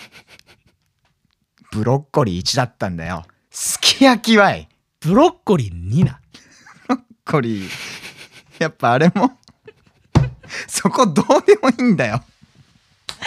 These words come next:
Speaker 2: どういうことだよ。
Speaker 1: やっぱそういうことか、お前。
Speaker 2: 今半はすき焼きのね、
Speaker 1: うん。
Speaker 2: 名店ですよ。
Speaker 1: いや、そうだよ。
Speaker 2: わかる？
Speaker 1: だから言ってんだろ。
Speaker 2: うん。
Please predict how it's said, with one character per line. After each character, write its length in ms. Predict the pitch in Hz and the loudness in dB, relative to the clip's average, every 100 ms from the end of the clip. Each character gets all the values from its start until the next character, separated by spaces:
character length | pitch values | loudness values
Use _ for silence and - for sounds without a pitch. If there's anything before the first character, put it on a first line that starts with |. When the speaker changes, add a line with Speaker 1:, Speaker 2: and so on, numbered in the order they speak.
| - - 453 494 | -10 -2 0 4
Speaker 2:
ど 60 | 339 427 392 | 6 6 6
う 60 | |
い 40 | 277 | 4
う 60 | |
こ 100 | 214 | 4
と 60 | 202 | 4
だ 100 | 254 | 4
よ。 60 | 160 | 4
Speaker 1:
や 60 | 135 | 2
っ 20 | |
ぱ 80 | 208 | 2
そ 180 | 170 180 | 2 2
う 40 | |
い 40 | 185 | 4
う 20 | |
こ 80 | 190 | 2
と 100 | 127 | 0
か、 120 | 120 | -2
お 60 | |
前。 400 | 113 104 98 76 _ _ _ | -2 -4 -6 -8 _ _ _
Speaker 2:
今 400 | 160 220 320 339 | 0 4 6 6
半 260 | 254 214 147 | 4 4 0
は 120 | 127 | -4
す 160 | - | -6
き 100 | - | -2
焼 340 | 254 247 - 220 | 2 2 0 -2
き 40 | |
の 160 | 202 196 | 0 0
ね、 180 | 208 - - - | -2 -6 -12 -4
Speaker 1:
う 40 | |
ん。 40 | 135 | 2
Speaker 2:
名 220 | 262 285 | 4 2
店 280 | - 254 214 | 2 2 2
で 100 | 185 | -2
す 160 | - | -6
よ。 100 | - _ - _ - - - | -16 _ -20 _ -18 -8 -4
Speaker 1:
い 40 | |
や、 60 | 117 | -2
そ 180 | 180 147 | 0 0
う 20 | |
だ 80 | 92 | 0
よ。 160 | 147 - | -4 -4
Speaker 2:
わ 140 | 147 180 | -6 -4
か 120 | 302 | -6
る？ 140 | 254 - - | -6 -12 -4
Speaker 1:
だ 140 | 127 | -2
か 80 | 107 | -2
ら 80 | 95 | -4
言 80 | 90 | -8
っ 40 | - - | -6 0
て 100 | 208 | 2
ん 80 | |
だ 100 | 139 | 2
ろ。 160 | 80 76 - _ | -2 -10 -18 _
Speaker 2:
う 40 | 98 | -14
ん。 180 | 76 | -14